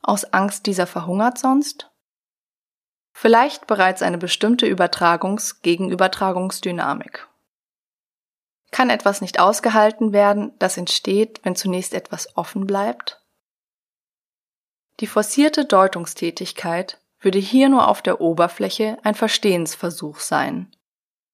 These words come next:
auf der Beziehungsebene aber tatsächlich der Abwehr dienen.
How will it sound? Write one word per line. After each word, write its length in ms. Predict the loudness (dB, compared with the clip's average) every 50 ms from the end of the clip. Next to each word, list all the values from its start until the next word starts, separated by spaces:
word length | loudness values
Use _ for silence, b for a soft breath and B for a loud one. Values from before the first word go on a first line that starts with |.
| _ _ _ _ _ _ _
auf 180 | -4 -4 -2 0
der 120 | -2 -2
Beziehungsebene 1300 | -2 -2 -6 -6 -2 2 4 4 4 2 0 -4 -4 -2 0 0 0 -2 -4 -6 -6 -6 -6 -8 -10 _ _ _
aber 220 | 0 2 2 2 -2
tatsächlich 720 | -2 -6 -6 -4 -6 -6 -6 -6 -8 -10 -10 -10 -8 -4
der 180 | 0 0 2 2
Abwehr 360 | 0 -2 -4 -6 -4 -4 -4
dienen. 500 | -6 -6 -8 -8 -8 -8 -8 -10 -12 -14